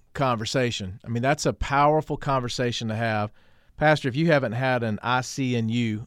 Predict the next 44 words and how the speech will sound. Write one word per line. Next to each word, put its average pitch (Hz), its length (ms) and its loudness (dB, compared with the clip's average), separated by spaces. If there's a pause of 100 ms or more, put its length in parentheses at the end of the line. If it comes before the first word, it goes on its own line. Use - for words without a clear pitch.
(160)
conversation 113 640 -4
with 104 120 -6
someone 104 560 -4 (400)
where 117 300 0
you 127 200 0
just 143 180 -2
go 131 140 2
up 120 120 -2
to 135 100 -2
them, 123 440 0 (300)
you've 131 160 0
noticed 127 340 0
some 123 120 -2
things 123 320 -2
about 117 260 -2
their 113 120 -2
life, 117 460 -2 (360)
uh, 117 160 0
maybe 139 280 2
they 143 220 4
are 120 520 2
a 113 120 -4
future 131 340 -2
church 113 340 -2
leader 117 520 -2
and, 107 320 -4
uh, 110 140 -4
they 123 200 0
don't 131 240 0
know 123 180 2
it 85 100 -2
yet, 87 280 -6 (100)
and 110 180 -2
you 117 100 -2
just 120 200 -2
say, 110 160 -2
"Hey, 113 160 -2
listen, 107 260 -4
I 120 80 -2
see 127 260 -2
in 107 100 0
you 110 120 0
this 104 160 -6
ability, 101 580 -6